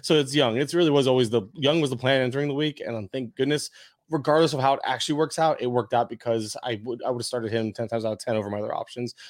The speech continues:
including, even if I didn't get them, I'm trying to think, there's not really a whole lot out there right now. Maybe for corner infield there was, but I don't know. I just, I didn't really look all that much because I kinda just gonna go for the guy who not got me here, but the guy that I think could be the best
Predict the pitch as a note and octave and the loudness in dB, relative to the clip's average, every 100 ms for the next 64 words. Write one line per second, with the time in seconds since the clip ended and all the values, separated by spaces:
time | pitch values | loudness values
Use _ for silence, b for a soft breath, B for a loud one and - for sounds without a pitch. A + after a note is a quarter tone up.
0 | B E3 - A3+ F#3 G3+ G#3+ F3 F3 C#3 | B -6 0 4 4 4 2 2 2 0
1 | - - C3 A#2+ - C#3+ C3 A#2+ A2+ C3+ | -2 -2 0 0 -4 -6 -4 -4 -2 -2
2 | C3+ A#2+ A#2+ G#2 A2 - B2+ B2 A#2+ A2 | 0 0 0 0 0 0 -2 -4 -4 -6
3 | D#2 D#2 D#2 _ _ _ _ D3+ E3+ C3 | -6 -10 -14 _ _ _ _ -2 -2 -2
4 | A#2+ - A#2 A2+ A2 G2+ A2 - A2+ - | -6 -2 0 0 -4 -6 -8 -8 -10 -14
5 | - _ _ - C3+ G2+ G#2 G#2+ A2 - | -16 _ _ 2 4 4 2 0 -2 0
6 | C3 B2+ B2+ A#2+ A2 B2+ - _ A2+ A2+ | 0 2 2 2 2 0 -2 _ -6 -6
7 | - A2+ - A2+ G#2+ G#2+ G#2+ - - - | -6 -10 -10 -10 -4 -4 -4 -10 -20 -10
8 | A2 G#2 G2+ G#2 - _ b b b b | -6 -4 -4 -6 -8 _ b b b b
9 | _ _ _ _ C#3 C3 B2 B2+ - A#2 | _ _ _ _ 0 6 6 6 4 4
10 | A2+ A#2 A2 A2+ A2 G2+ _ _ _ _ | 8 8 6 2 0 -4 _ _ _ _
11 | D3 E3 B2 G#2+ A#2+ B2+ C#3+ A#2+ A2+ A#2+ | -8 -6 -2 0 0 -2 -4 -4 0 2
12 | A2+ G2+ B2+ G#2 A2+ G#2 A2 - - | 2 0 -6 -4 -4 0 0 0 -10